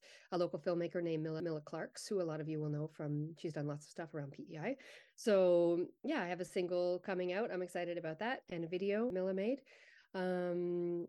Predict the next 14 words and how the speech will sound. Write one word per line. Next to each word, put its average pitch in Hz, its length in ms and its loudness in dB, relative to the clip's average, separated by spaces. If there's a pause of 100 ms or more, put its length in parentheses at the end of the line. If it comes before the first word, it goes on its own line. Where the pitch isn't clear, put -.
(100)
and 185 160 0
that'll 175 320 0
be, 165 260 2
you 160 160 0
know, 151 120 0
available 151 600 -2
online 151 960 -2
in 151 460 -2
all 156 140 0
the 151 180 -2
online 147 460 -2
places. 151 720 -6
Um, 151 420 -4 (120)
I, 170 240 0